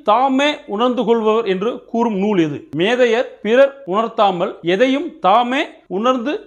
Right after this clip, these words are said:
கொள்வர் என்று கூறும் நூல் எது? சிறுபஞ்ச மூலம். சிறுபஞ்ச மூலம். So, சிறுபஞ்ச மூலம் பார்த்து பாத்தீங்கன்னா பதினெண் கீழ்கணக்கு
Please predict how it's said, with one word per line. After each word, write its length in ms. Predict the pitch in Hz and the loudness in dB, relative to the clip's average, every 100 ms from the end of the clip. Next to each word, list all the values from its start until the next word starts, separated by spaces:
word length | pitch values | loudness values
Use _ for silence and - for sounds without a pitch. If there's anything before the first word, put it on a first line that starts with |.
| - | -2
கொள்வர் 340 | 220 240 240 208 | 0 2 0 0
என்று 200 | 208 330 - | -4 -8 -4
கூறும் 280 | 220 226 349 - 196 | 0 0 -2 -4 -4
நூல் 180 | 233 208 185 | 0 0 2
எது? 120 | 226 453 - - | 0 -4 -14 -4
சிறுபஞ்ச 440 | 254 233 220 208 180 | 0 2 2 0 -2
மூலம். 200 | 160 107 - _ | -4 -8 -18 _
சிறுபஞ்ச 480 | - 214 202 185 247 - - _ - | -4 -2 -2 0 -2 -2 -12 _ -8
மூலம். 220 | 156 127 - _ _ _ - | -6 -6 -12 _ _ _ -2
So, 40 | 262 | 0
சிறுபஞ்ச 400 | 302 339 339 339 294 | 0 0 0 0 0
மூலம் 260 | 277 269 247 | 2 2 2
பார்த்து 180 | 233 202 | -2 -2
பாத்தீங்கன்னா 300 | 190 190 202 381 - | -4 -2 -4 -4 2
பதினெண் 420 | 233 302 320 311 247 | 2 2 0 0 -2
கீழ்கணக்கு 520 | 277 262 254 247 208 | -6 -2 0 -2 -4